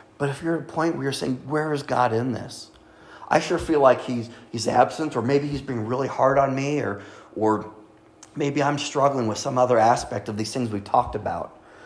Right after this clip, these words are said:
I just don't know that I am ready to receive the gift of Jesus Christ. I, maybe I don't even know what it means," then talk to me. Let's sit down. Let's, let's see what God has to say to you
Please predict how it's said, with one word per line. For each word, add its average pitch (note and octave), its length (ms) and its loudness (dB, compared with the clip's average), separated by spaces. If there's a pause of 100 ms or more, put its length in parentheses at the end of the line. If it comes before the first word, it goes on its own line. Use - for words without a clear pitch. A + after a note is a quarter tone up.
(140)
I C3 100 -2
just C#3+ 200 -6
don't C#3 220 0
know C3 220 4
that A2 140 2
I A#2+ 180 6
am A2 180 -2
ready B2 260 4
to - 160 -8
receive A2+ 380 -6
the A2+ 80 -4
gift A#2+ 240 -8
of G#2+ 80 -10
Jesus G#2 340 -8
Christ. D3 560 -10 (760)
I, C#3 120 2
maybe D#3 320 2
I D3 80 4
don't C#3+ 160 0
even A#2 180 -6
know C3 140 -2
what A#2+ 160 -4
it G#2 100 -12
means," A#2+ 300 -6
then A#2+ 80 -8
talk - 340 -8
to - 80 -16
me. - 220 -12 (1000)
Let's D3 140 -6
sit D3 180 -4
down. C3 360 -2
Let's, C3+ 240 -2 (260)
let's D3 160 2
see D#3+ 400 0
what A#2 240 0
God C3 240 4
has B2+ 220 -4
to - 60 -10
say C3+ 280 -10
to C#3 60 -10
you G#2 260 -10